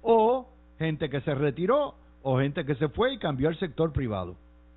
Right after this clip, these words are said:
Sí, no va a haber pelea con la Junta. ¿Qué diablo va a haber? Ya lo han hecho todo. El trabajo más importante que hizo la Junta fue privatizar energía eléctrica. Ya eso está en camino.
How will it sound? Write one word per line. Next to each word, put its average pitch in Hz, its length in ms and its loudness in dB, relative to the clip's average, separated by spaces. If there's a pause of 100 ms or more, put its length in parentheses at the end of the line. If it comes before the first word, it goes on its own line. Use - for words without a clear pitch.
(2000)
Sí, 147 260 8 (320)
no 151 320 4
va 143 120 4
a - 20 2
haber 131 240 -2 (840)
pelea 143 320 0
con 143 160 -2
la 123 80 0
Junta. 120 340 -2
¿Qué 139 100 2
diablo 147 320 2
va 139 60 2
a 135 40 0
haber? 110 140 -4 (400)
Ya 143 140 2
lo 139 100 2
han 147 120 0
hecho 147 240 -2
todo. 156 360 -4 (960)
El 143 120 -4
trabajo 220 300 2
más 226 140 2
importante 208 460 -2
que 185 100 0
hizo 185 160 -2
la 175 100 2
Junta 190 220 -4
fue 165 160 -2
privatizar 147 540 -2
energía 127 340 0
eléctrica. 104 420 -6
Ya 117 160 -2
eso 135 140 -8
está - 140 -6
en 143 80 -2
camino. 104 360 -4